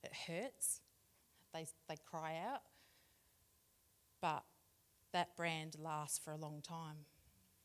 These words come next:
Um, I certainly have let the labels define who I think I am. I've let them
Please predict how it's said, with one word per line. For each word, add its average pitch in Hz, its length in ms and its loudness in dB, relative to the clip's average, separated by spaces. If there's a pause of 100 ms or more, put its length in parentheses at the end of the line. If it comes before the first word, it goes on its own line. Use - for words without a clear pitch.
(2250)
Um, 160 320 2
I 175 320 12
certainly 170 460 8
have 165 460 2 (400)
let - 460 0
the 165 80 2
labels 160 560 2
define 170 800 4 (1000)
who 165 260 2
I 156 100 0
think 170 300 0
I 165 140 4
am. 254 240 4 (1300)
I've 151 220 0
let 175 320 4
them 165 340 2